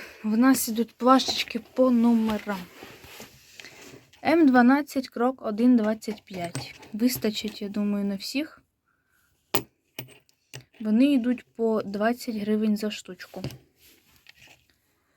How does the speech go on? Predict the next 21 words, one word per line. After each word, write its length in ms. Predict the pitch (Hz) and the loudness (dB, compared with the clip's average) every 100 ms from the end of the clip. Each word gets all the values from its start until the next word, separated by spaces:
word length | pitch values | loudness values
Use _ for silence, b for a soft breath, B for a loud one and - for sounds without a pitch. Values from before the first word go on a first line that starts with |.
| _ _ _ | _ _ _
Тут 280 | 262 285 277 | -2 0 2
в 120 | 247 | 4
нас 440 | 254 262 269 - - | 6 6 2 -2 -6
М 220 | 240 262 269 | 0 2 2
чотирнадцять 920 | - 247 240 233 226 240 - 233 214 | 0 -2 0 0 2 0 -2 -10 -8
і 160 | 220 214 | -8 -6
шість. 680 | - - 226 262 - - - _ - _ _ _ _ _ _ _ _ | -6 -4 -2 -2 -4 -16 -20 _ -20 _ _ _ _ _ _ _ _
Є 200 | 240 233 | 0 4
в 40 | 233 | 4
нас 220 | 220 220 | 2 -2
дві 220 | 220 226 | -4 -4
штучки. 600 | 214 - 233 - - 311 - _ _ - | -4 -4 -6 -6 -4 -4 -4 _ _ -8
Двадцять 440 | 220 226 226 220 208 | 0 4 4 2 -6
гривень. 380 | 196 196 196 190 _ _ b b b b b b - | -6 -6 -8 -10 _ _ b b b b b b 4
М 220 | 262 262 | 6 6
вісімнадцять 840 | 233 - 233 226 226 220 214 208 | 4 0 0 0 -2 -4 -12 -10
і 140 | 233 233 | -10 -8
один. 580 | 220 202 208 233 262 - _ _ _ _ _ _ _ _ _ _ _ _ _ - | -8 -2 2 4 2 0 _ _ _ _ _ _ _ _ _ _ _ _ _ -10
Ось 240 | 226 - | -10 -8
така 380 | - 240 233 226 | -8 -6 -4 -2
ось. 320 | 226 226 - | -4 -8 -12